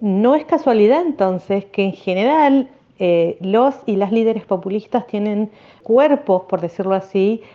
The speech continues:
que tienen características notables, que no son mainstream. O se visten de ciertas maneras, o se peinan de ciertas maneras, hablan de ciertas maneras, utilizan ciertos modismos,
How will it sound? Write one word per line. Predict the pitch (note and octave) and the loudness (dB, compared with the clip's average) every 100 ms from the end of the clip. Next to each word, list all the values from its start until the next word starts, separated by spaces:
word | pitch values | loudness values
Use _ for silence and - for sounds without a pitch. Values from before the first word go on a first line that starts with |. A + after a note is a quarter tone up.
| - | -4
que | A3+ | -2
tienen | A#3 A#3 | 2 2
características | A3 G3 G3 F3+ G#3 - D#3 | 2 0 -4 -4 -6 -6 -6
notables, | F3 F3 D#3+ D#3+ - | -4 -2 -2 -4 -6
que | E3+ | -6
no | F3+ | -6
son | - E3+ E3+ | -6 -6 -6
mainstream. | D3+ D3 _ C#3+ C#3 C3 | -10 -12 _ -12 -12 -10
O | - | -8
se | F3+ F#3 | -4 -2
visten | F#3+ B3+ - B3 | 0 -2 -2 -2
de | G#3 | -2
ciertas | - F3+ - - | -6 -12 -12 -10
maneras, | E3+ E3 E3 F3 G3 - - - - | -6 -2 0 0 -2 -12 -20 -16 -6
o | F#3+ | -6
se | - F#3 | -4 -4
peinan | A3+ C#4 D4+ G#3+ | 0 2 2 0
de | G3 | -2
ciertas | - E3+ - D3+ | -6 -12 -14 -14
maneras, | D#3+ D3+ D3+ D#3 D#3+ - - | -12 -10 -8 -8 -10 -12 -2
hablan | A#3 B3+ A#3+ G3+ | 0 2 2 0
de | F3 | -2
ciertas | E3+ E3 - | -10 -14 -12
maneras, | E3+ D#3+ D#3 D3+ D3+ - | -10 -8 -6 -6 -8 -8
utilizan | F3+ G3 G#3 G#3+ | -4 -2 -2 -4
ciertos | - - E3 E3+ | -6 -14 -12 -8
modismos, | D#3+ D3 - D#3 F3+ A3 | -6 -8 -10 -10 -6 -8